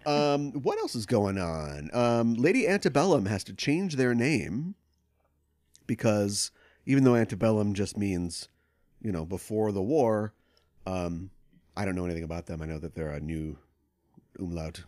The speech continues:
Speaker 2: country band. Um,
Speaker 1: Oh, okay.
Speaker 2: but
Speaker 1: I've, all right.
Speaker 2: Oh, you never heard of them? Cool.
Speaker 1: I
Speaker 2: So they're
Speaker 1: think
Speaker 2: called
Speaker 1: I've
Speaker 2: Lady
Speaker 1: heard of 'em
Speaker 2: Antebellum.
Speaker 1: before.
Speaker 2: <laughs>
Speaker 1: I think
Speaker 2: They're a,
Speaker 1: I've heard of 'em before.
Speaker 2: they're a three-piece.
Speaker 1: Okay.
Speaker 2: Uh, two girls and a guy, or s-, the other way around.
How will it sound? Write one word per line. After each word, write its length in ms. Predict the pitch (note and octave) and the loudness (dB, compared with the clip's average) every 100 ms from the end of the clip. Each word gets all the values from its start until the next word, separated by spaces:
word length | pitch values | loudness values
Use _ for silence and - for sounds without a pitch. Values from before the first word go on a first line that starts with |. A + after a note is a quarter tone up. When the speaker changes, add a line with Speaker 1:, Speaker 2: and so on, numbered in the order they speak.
| _ | _
Speaker 2:
country 560 | - F#2 - D#2+ D#2+ F2 _ | -10 -8 -8 -8 -10 -12 _
band. 440 | G2 F#2 D2+ D#2+ - _ _ _ _ | -2 0 -2 -8 -12 _ _ _ _
Um, 160 | F3+ E3 | -10 -4
Speaker 1:
Oh, 420 | G3+ G#3 G3+ E3+ F3 - - - | 0 2 0 -2 -8 -20 -14 -12
okay. 360 | F#3+ G3+ F3+ | -6 -4 0
Speaker 2:
but 140 | F3+ G3 | 0 2
Speaker 1:
I've, 340 | G3+ G3+ F#3 - | 0 -2 -6 -10
all 60 | F3+ | -8
right. 220 | F3 E3+ | -6 6
Speaker 2:
Oh, 100 | F3+ | 8
you 80 | C3+ | 8
never 120 | C#3 | 6
heard 120 | B2+ | 4
of 40 | F#2+ | 2
them? 140 | D#2 | -6
Cool. 240 | - B2+ D#2 - - | 0 0 0 0 4
Speaker 1:
I 60 | |
Speaker 2:
So 40 | E4+ | 6
they're 80 | B4 | 8
Speaker 1:
think 40 | |
Speaker 2:
called 140 | A#4 C5 | 10 10
Speaker 1:
I've 60 | |
Speaker 2:
Lady 140 | B3 - | 10 10
Speaker 1:
heard 80 | |
of 180 | F#4+ G4+ | 8 8
'em 60 | D4+ | 6
Speaker 2:
Antebellum. 120 | C#4 | 6
Speaker 1:
before. 380 | B3+ - B3 A#3+ | 4 2 0 2
Speaker 2:
<laughs> 260 | B3 A#3+ | 2 0
Speaker 1:
I 80 | - | -2
think 140 | - - | -2 6
Speaker 2:
They're 180 | - | 8
a, 140 | C#4+ C#3+ | 10 10
Speaker 1:
I've 80 | D4 | 8
heard 180 | C#4+ C4+ | 2 2
of 60 | |
'em 140 | A#3+ A3+ | 0 -4
before. 420 | G3 F3+ F3+ G3 | -4 -2 0 2
Speaker 2:
they're 180 | C#3+ C3+ | 4 6
a 60 | B2+ | 6
three-piece. 680 | D3+ F3+ C#3+ C3 - - - | 8 8 8 4 2 -10 -8
Speaker 1:
Okay. 340 | - F3+ F#3+ - | -4 -2 -2 -4
Speaker 2:
Uh, 260 | A2+ G#2+ G#2 | -2 0 0
two 120 | D3 | 0
girls 220 | C#3 C#3+ | 2 2
and 80 | C#3 | 2
a 40 | |
guy, 500 | A2+ A2 G#2 G2 G#2+ G#2 - | 2 4 4 2 0 -6 -12
or 60 | |
s-, 120 | A2 - | -8 -6
the 160 | A2+ A#2+ | -2 2
other 120 | B2 | 4
way 100 | A2 | 4
around. 340 | F#2 E2 F2+ | 4 0 -4